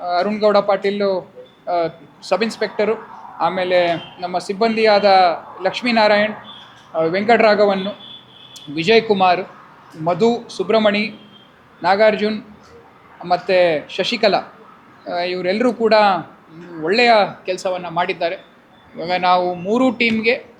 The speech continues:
ಸೆಪರೇಟಾಗಿ ಒಂದು ನಗದು ಬಹುಮಾನವನ್ನ ಅವ್ರಿಗೆ ಘೋಷಣೆ ಮಾಡಿದ್ದೀವಿ. ಅವ್ರಿಗೆ ನಾವು ಅದನ್ನ ಇಲ್ಲೇ ನಿಮ್ಮ ಎಲ್ಲ ಮುಖಾಂತರನೇ, ನಿಮ್ಮ ಮುಖ-, ನಿಮ್ಮ, ಆ, ಸಮ್ಮುಖದಲ್ಲೇನೆ ಅವ್ರಿಗೆ ನಾವು ಹಸ್ತಾಂತರ ಮಾಡೋದಕ್ಕೆ ಇಷ್ಟಪಡ್ತೀವಿ. ಇಲ್ಲಿ ರಾಮ ಒಬ್ಬ ಇಲ್ಲ, ಅವನು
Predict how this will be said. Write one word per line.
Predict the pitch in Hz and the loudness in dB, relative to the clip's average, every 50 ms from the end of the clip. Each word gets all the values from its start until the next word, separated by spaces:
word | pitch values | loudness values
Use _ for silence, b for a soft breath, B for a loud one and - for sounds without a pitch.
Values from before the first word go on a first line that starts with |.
| _ _ - | _ _ -14
ಸೆಪರೇಟಾಗಿ | - 185 - 196 202 202 190 190 185 180 190 | -14 -10 -6 -2 -2 0 0 0 -2 0 -2
ಒಂದು | 190 180 175 170 | -6 -6 -6 -8
ನಗದು | 170 170 185 196 190 | -6 -6 -4 -4 -2
ಬಹುಮಾನವನ್ನ | 190 180 185 190 190 185 180 175 175 175 170 170 165 156 147 - - b b b b _ _ _ _ | -2 -2 -4 -4 -6 -4 -4 -6 -6 -4 -2 0 0 0 -2 -4 -8 b b b b _ _ _ _
ಅವ್ರಿಗೆ | 180 160 160 160 160 147 | -8 -8 -6 -6 -8 -6
ಘೋಷಣೆ | 156 170 165 - 202 | -6 -6 -4 -4 -6
ಮಾಡಿದ್ದೀವಿ. | 196 185 180 175 165 156 165 175 214 - - _ _ - | -4 -4 -6 -6 -8 -12 -12 -16 -16 -20 -20 _ _ -14
ಅವ್ರಿಗೆ | 165 160 160 160 165 | -12 -12 -10 -10 -8
ನಾವು | 160 160 156 156 | -6 -6 -4 -4
ಅದನ್ನ | 151 147 156 156 151 151 147 143 143 - - _ _ 156 | -6 -6 -8 -8 -6 -6 -6 -6 -8 -12 -18 _ _ -12
ಇಲ್ಲೇ | 160 180 185 175 | -6 -4 -4 -4
ನಿಮ್ಮ | 165 165 180 196 208 | -4 -4 -4 -2 0
ಎಲ್ಲ | 196 190 180 175 180 185 | 0 0 0 0 0 -2
ಮುಖಾಂತರನೇ, | 185 180 170 - - 190 185 180 185 175 170 170 170 170 | -2 -2 -6 -4 -4 -4 -4 -4 -8 -8 -8 -10 -12 -12
ನಿಮ್ಮ | 165 170 185 190 185 | -12 -10 -8 -8 -8
ಮುಖ-, | 175 165 - - 165 175 | -8 -12 -14 -14 -18 -16
ನಿಮ್ಮ, | 175 180 185 185 175 170 156 - - - _ _ _ _ _ _ _ | -16 -6 -4 -4 -2 -2 -6 -8 -14 -20 _ _ _ _ _ _ _
ಆ, | 156 151 151 | -10 -8 -8
ಸಮ್ಮುಖದಲ್ಲೇನೆ | 147 - 202 220 240 233 - 233 220 214 208 202 196 196 202 196 175 - - b b b b b _ _ _ _ | -4 -2 0 2 2 2 2 2 0 2 0 0 0 0 0 0 -2 -4 -8 b b b b b _ _ _ _
ಅವ್ರಿಗೆ | 165 165 170 170 175 | -2 -2 -2 -2 -2
ನಾವು | 170 170 165 165 156 | -2 0 0 0 -2
ಹಸ್ತಾಂತರ | 151 147 147 - 190 180 185 185 175 | -4 -6 -2 -2 -2 -2 -2 -4 -4
ಮಾಡೋದಕ್ಕೆ | 170 170 165 165 165 156 - 170 160 147 139 135 | -4 -4 -4 -6 -6 -6 -4 -4 -4 -4 -4 -6
ಇಷ್ಟಪಡ್ತೀವಿ. | - 143 - 185 170 - 170 170 190 196 | -10 -6 -4 -4 -2 -2 -6 -4 -4 -4
ಇಲ್ಲಿ | 190 170 | -4 0
ರಾಮ | 160 165 190 226 240 247 | 2 4 4 6 6 6
ಒಬ್ಬ | 233 226 214 202 - 220 214 196 175 156 - - _ _ _ _ - | 6 6 4 4 4 4 4 4 0 -4 -10 -18 _ _ _ _ -8
ಇಲ್ಲ, | 165 190 196 196 | -4 0 2 2
ಅವನು | 185 160 170 175 180 180 175 170 165 160 151 - - | 2 2 0 -4 -6 -6 -4 -4 -4 -4 -4 -6 -12